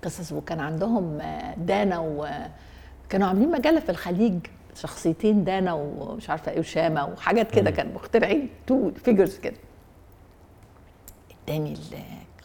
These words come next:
Speaker 1: قال لي: "طيب." رحت خدت، خدتها بقى جد. رحت خدت كورس في وزارة الثقافة عن ثقافة الطفل وإزاي تكتب للطفل وإزاي ت-،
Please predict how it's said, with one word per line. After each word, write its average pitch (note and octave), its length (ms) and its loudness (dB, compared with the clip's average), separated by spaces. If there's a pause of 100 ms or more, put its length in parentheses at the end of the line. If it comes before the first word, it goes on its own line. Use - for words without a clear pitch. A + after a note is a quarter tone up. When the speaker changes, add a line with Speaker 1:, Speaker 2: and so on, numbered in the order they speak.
Speaker 1:
قال E3 100 -6
لي: D#3+ 60 -4
"طيب." C#3 200 -8 (580)
رحت - 140 -14
خدت، - 360 -10 (400)
خدتها D3+ 300 -2
بقى F3 220 4
جد. D#3+ 200 2 (420)
رحت - 160 -16
خدت - 240 -8
كورس - 520 -6 (600)
في - 100 -16
وزارة C#3+ 200 -4
الثقافة - 520 -8
عن G3 260 -10
ثقافة - 360 -12
الطفل - 420 -6
وإزاي C#3 240 -8
تكتب - 400 -14
للطفل - 480 -8
وإزاي D3+ 280 -6
ت-، - 140 -18